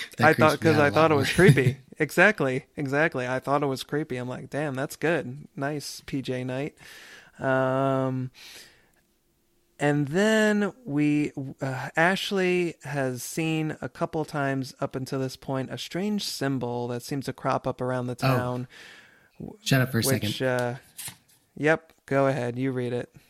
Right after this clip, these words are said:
Speaker 1: We were both right. She says,
Speaker 2: Mm.
Speaker 1: "I always liked pretty things, soft things."
Speaker 2: Look at that,
Speaker 1: Go
Speaker 2: Soft
Speaker 1: on.
Speaker 2: Pretty Things.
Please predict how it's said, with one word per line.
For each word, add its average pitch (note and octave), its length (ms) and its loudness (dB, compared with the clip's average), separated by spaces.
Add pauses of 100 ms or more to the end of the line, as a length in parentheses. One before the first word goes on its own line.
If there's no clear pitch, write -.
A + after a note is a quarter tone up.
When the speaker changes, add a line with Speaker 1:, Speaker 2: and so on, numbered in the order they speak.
(500)
Speaker 1:
We C3+ 240 6
were C#3+ 200 4
both B2 360 0
right. G#2+ 300 -6 (460)
She - 180 -2
says, A2+ 600 -2 (200)
Speaker 2:
Mm. D#3+ 140 -2
Speaker 1:
"I G#3+ 220 4
always G3 380 -2
liked F#3+ 420 -2 (140)
pretty D#3 360 2
things, E3+ 760 -2 (220)
soft - 840 -4 (100)
things." G#2 760 -4 (2250)
Speaker 2:
Look C#3 160 -12
at B2+ 120 -8
that, C#3 260 -4
Speaker 1:
Go A#2 140 0
Speaker 2:
Soft - 0 -
Speaker 1:
on. B2 180 -2
Speaker 2:
Pretty C3+ 260 -6
Things. C3 600 -8